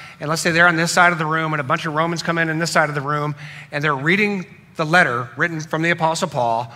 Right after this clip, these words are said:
on that Saturday morning. When they get through Romans chapter one, you can imagine this side of the room is cheering.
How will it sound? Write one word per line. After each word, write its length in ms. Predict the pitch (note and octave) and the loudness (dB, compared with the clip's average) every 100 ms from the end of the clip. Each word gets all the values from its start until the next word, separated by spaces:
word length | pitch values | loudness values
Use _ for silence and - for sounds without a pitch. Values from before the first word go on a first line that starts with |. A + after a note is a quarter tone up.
| - - | -14 -4
on 220 | C#3+ F3+ | -2 2
that 160 | F3 D#3+ | 0 0
Saturday 360 | D#3+ D#3 E3 | -2 -2 -4
morning. 380 | C#3 B2 B2 C3 - - - | -4 -6 -8 -10 -14 -20 -16
When 140 | C3+ C3 | -6 -2
they 120 | G3 | 0
get 200 | A#3 - | 0 -2
through 100 | G3+ | -2
Romans 300 | G3 G3 - | 0 0 0
chapter 280 | F#3 F3+ E3 | 0 2 0
one, 200 | F#3 F3 | 0 2
you 80 | |
can 100 | G3 | 0
imagine 320 | F#3+ F#3 E3 E3 | 2 2 2 -2
this 140 | F#3 | 4
side 180 | G3 F3 | 4 4
of 60 | |
the 60 | D#3+ | 2
room 180 | E3 C#3 | -2 -4
is 100 | - | -6
cheering. 500 | - D3+ A#2+ F#2+ | -4 -4 -4 -8